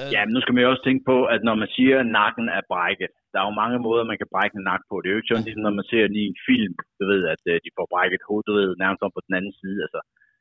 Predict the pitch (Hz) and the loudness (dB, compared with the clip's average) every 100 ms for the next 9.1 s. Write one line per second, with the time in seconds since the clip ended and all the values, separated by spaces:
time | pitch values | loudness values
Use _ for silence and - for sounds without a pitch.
0 | _ _ _ - 98 107 - 123 110 92 | _ _ _ -6 -4 -4 0 2 2 0
1 | - 92 - - 104 110 - 131 98 92 | -2 -2 -2 -2 0 -2 -8 -8 -6 -2
2 | 92 95 95 101 90 107 104 107 98 - | -2 -2 -4 -4 -6 -4 0 0 0 -2
3 | 101 110 - - - - _ 120 120 117 | -4 -4 -14 -18 -18 -20 _ 2 4 4
4 | 127 120 113 110 110 110 107 - 117 110 | 2 0 0 0 2 0 -2 -6 -8 -4
5 | 110 113 113 101 104 110 - 110 98 104 | -2 0 0 0 -2 -2 -4 -6 -6 -8
6 | - - 92 98 101 101 92 95 92 - | -10 -4 0 2 2 0 -4 -6 -8 -6
7 | 120 120 107 98 113 107 117 101 87 90 | -2 -2 -2 0 0 0 -4 -6 -8 -4
8 | 95 98 92 95 90 90 - 90 - 87 | -2 2 2 2 -2 -6 -6 -12 -10 -8
9 | 85 | -8